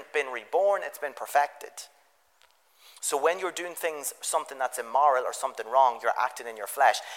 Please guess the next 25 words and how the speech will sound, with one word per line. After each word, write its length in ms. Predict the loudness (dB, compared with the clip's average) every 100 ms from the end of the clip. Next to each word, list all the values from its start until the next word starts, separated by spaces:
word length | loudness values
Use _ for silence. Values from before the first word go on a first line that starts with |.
| 2
If 200 | 8 8
you 120 | 6 -2
continue 760 | 2 2 4 4 4 4 0 4
to 140 | 4 12
act 320 | 12 12 12 0
in 80 | 8
your 140 | 8
flesh, 500 | 10 12 12 12 4 -2 -10 2
your 120 | 2
conscience 640 | 4 6 6 6 0 0
will 100 | -4
become 360 | -4 -2 0 0
seared. 640 | 0 -2 -2 -2 -4 -4 -8 -8 -20 _ _
That's 220 | 4 6
what 80 | 2
the 80 | 6
Bible 280 | 6 6
talks 280 | 4 4 4
about 180 | 2 2
in 60 | 2
First 300 | -2 0 -2
Corinthians 360 | -4 -4 -8
four, 220 | -2 0 4
chapter 280 | 4 4 -4
two. 260 | -2 -4